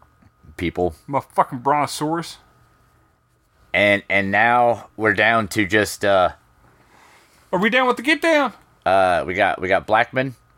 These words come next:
Speaker 2: Blackman.
Speaker 1: We got glasses.
Speaker 2: Glasses.
Speaker 1: We got haircut.
Speaker 2: Haircut one.
Speaker 1: Haircut. Not other haircut, haircut.
Speaker 2: No, not other haircut, haircut, but haircut, haircut.
Speaker 1: Right. Right. And Blondie.
Speaker 2: Blondie. She doesn't have a haircut.
Speaker 1: Nope. It's never been cut once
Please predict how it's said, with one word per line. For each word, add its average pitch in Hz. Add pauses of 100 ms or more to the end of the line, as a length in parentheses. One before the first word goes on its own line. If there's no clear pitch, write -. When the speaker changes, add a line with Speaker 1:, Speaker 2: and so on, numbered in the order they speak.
(220)
Speaker 2:
Blackman. 151
Speaker 1:
We 90
got 104
glasses. 87
Speaker 2:
Glasses. 139
Speaker 1:
We 78
got 101
haircut. 98
Speaker 2:
Haircut 135
one. 127 (260)
Speaker 1:
Haircut. 82
Not 104
other 101
haircut, 78
haircut. 73
Speaker 2:
No, 127
not 143
other 165
haircut, 120
haircut, 113
but -
haircut, 147
haircut. 98 (100)
Speaker 1:
Right. 95 (760)
Right. 76 (160)
And 92
Blondie. 85 (180)
Speaker 2:
Blondie. 131 (720)
She -
doesn't 160
have 135
a 117
haircut. 117 (400)
Speaker 1:
Nope. 101
It's 92
never 98
been 95
cut 90
once 80